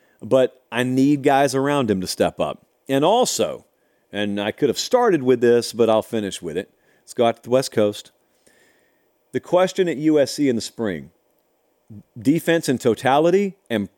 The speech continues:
practice style. I don't think we say that much about major programs, but if you think back to last spring, they had to alter the way they practiced in spring.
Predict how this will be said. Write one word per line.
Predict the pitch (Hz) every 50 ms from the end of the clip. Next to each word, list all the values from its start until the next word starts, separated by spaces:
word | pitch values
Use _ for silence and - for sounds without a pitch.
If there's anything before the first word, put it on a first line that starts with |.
| _ -
practice | - - 143 147 147 - _ - 104 -
style. | - - - 101 85 80 76 73 80 - _ _ _ _ _ _ _ _ _ _ _ _ _ -
I | 107 127
don't | 139 135 -
think | - 151 - -
we | 131 120
say | - - 143 147
that | 139 135 -
much | 131 135 139 143 - -
about | 120 117 - 113
major | 117 123 127 123 107 113
programs, | - - 139 143 139 120 104 107 107 104 104 98 92
but | 98 107 104
if | 104 95 - 110
you | 107 101
think | - - - 160 185 202 - -
back | - 113 120 147 135 104 95 101 - _ _ _ _ _ _ _ -
to | - 113
last | 104 98 98 107 120 135 143 143 139 - -
spring, | - - - - - 139 131 101 87 76 73 87 _ _ _ _ _ _ _ _ _ _ _ _ _ _ _ _ _ _ _ _ _ -
they | 98 135 156 175
had | 165 165 156 - -
to | 151 - -
alter | 127 131 139 156 151 - 151 139
the | 123 123 120
way | 110 113 123 135 131
they | 117 104
practiced | - - - 123 123 131 - - 143 127 - -
in | 117 107
spring. | - - _ 113 113 113 120 127 131 127 123